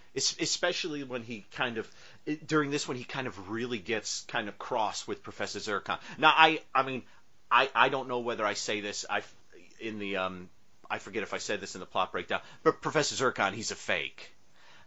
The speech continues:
And, um, and I don't think that's ruining anything. You, you learn that, that fairly early on. Um, but, uh,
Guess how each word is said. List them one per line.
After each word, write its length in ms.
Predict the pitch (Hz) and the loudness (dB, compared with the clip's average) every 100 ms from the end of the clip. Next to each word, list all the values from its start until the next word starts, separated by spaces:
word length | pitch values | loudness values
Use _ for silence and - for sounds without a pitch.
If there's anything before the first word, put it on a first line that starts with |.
| - 120 | -12 -4
And, 500 | 117 113 107 101 95 - | -2 0 -2 -4 -10 -4
um, 400 | 107 98 90 92 - | 2 2 2 -4 0
and 140 | 143 | 4
I 60 | 143 | 4
don't 140 | 123 | 2
think 140 | 127 110 | -2 0
that's 320 | 101 - - 85 | 0 -2 -8 -6
ruining 300 | 113 98 90 | -4 -4 -4
anything. 320 | 90 - 87 | -4 -6 -6
You, 120 | 107 | -6
you 140 | 143 110 | -6 -4
learn 200 | 101 87 | -2 -2
that, 200 | 80 76 - | -2 -4 -6
that 240 | 80 - | -6 -6
fairly 380 | - 98 90 82 | -4 -2 -2 -2
early 260 | 85 85 80 | -6 -4 -4
on. 280 | 82 80 73 - - - | -2 -4 -6 -16 -20 -4
Um, 400 | 117 107 98 101 85 | 2 4 2 -2 -2
but, 340 | 104 - - - - - - | -2 -2 -8 -14 -18 -8 2
uh, 380 | 113 107 98 | 6 6 6